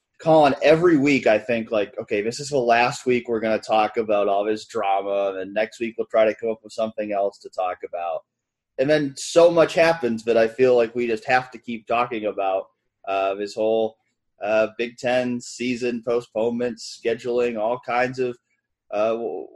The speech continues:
whatever's gonna happen, because there's been a lot more developments in the last week, to the point that we're here, uh, recording on Wednesday morning and, uh,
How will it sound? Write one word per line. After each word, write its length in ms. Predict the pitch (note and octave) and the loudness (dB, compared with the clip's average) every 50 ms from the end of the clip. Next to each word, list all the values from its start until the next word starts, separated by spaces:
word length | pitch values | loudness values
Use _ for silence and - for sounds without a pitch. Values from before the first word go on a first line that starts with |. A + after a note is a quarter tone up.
| A#1 _ _ | -20 _ _
whatever's 520 | F2 F#2+ G#2 B2+ C#3 D3+ D#3+ E3 E3 D#3 | -12 -4 0 2 2 4 4 2 0 0
gonna 160 | - D#3 D#3 | 0 0 0
happen, 460 | D#3 E3+ D#3+ E3+ E3+ - - A2+ G#2+ G2+ | 0 0 0 -2 -2 -2 -4 -6 -4 -6
because 380 | G#2+ G2+ - A#2 A2 G#2+ G#2+ - | -10 -8 -4 -4 -4 -4 -4 -4
there's 260 | A2+ A2+ A2+ A2 A2 | -6 -6 -6 -6 -8
been 380 | - A#2 B2+ C3 C3+ C#3 D3 C#3 _ - | -8 -6 -6 -6 -6 -8 -10 -12 _ -4
a 80 | A#2 A#2+ | -4 -4
lot 420 | A2+ A2 A2 A#2 C3+ C3+ - - | -2 -2 0 0 0 0 -2 -4
more 220 | C#3+ C#3 C#3 C#3+ | -4 -4 -4 -4
developments 880 | D3 C#3+ C3+ C#3 D3 D#3+ D#3 - - - A2 A2+ A#2+ - - - - _ - | -4 -4 -2 0 0 0 0 -2 -4 -6 -8 -8 -8 -12 -16 -20 -18 _ -8
in 120 | A#2+ A#2+ A#2 | -8 -6 -4
the 80 | A2+ | -2
last 380 | A2+ A#2 B2 B2 B2+ B2+ - - | 0 0 0 0 -2 -4 -8 -8
week, 180 | D3+ D3 B2 _ - | -6 -6 -8 _ -8
to 100 | - G#2+ | -8 -6
the 120 | A2+ A2 | -6 -6
point 300 | - - A#2+ B2 B2+ B2+ _ | -6 -6 -6 -6 -6 -6 _
that 220 | B2 A#2+ A2 - G#2+ | -2 -2 -2 -2 -2
we're 200 | A#2 A#2+ A#2+ A#2+ | -4 -4 -4 -4
here, 400 | B2 A#2+ B2 B2 B2+ B2+ B2 - _ _ _ _ _ _ - | -4 -4 -2 -2 0 -2 -4 -4 _ _ _ _ _ _ -4
uh, 320 | G#2 G#2+ G#2+ G#2+ G#2+ A2 G#2 - - A2+ | -2 0 0 2 0 0 -2 -4 -6 -8
recording 580 | A2+ A#2 A2+ - B2+ B2 B2+ B2+ C3 C3+ C3 | -8 -8 -6 -2 0 2 2 2 2 0 -2
on 280 | C3 B2 B2 A#2+ A#2+ A#2+ | -2 -2 -2 -4 -4 -4
Wednesday 440 | B2 B2 C3 C#3 C3+ - C3 B2+ B2+ | -4 -4 -4 -6 -6 -6 -4 -4 -4
morning 540 | B2 A#2+ B2 B2+ C3 C#3 D#3 D#3+ E3 D#3 A#2+ | -4 -4 -4 -4 -4 -4 -6 -6 -6 -6 -8
and, 200 | G#2+ G#2+ G#2 G#2 _ _ _ - | -8 -8 -10 -14 _ _ _ -4
uh, 280 | A#2 G#2+ G#2+ G#2+ A2+ | -2 0 0 0 -2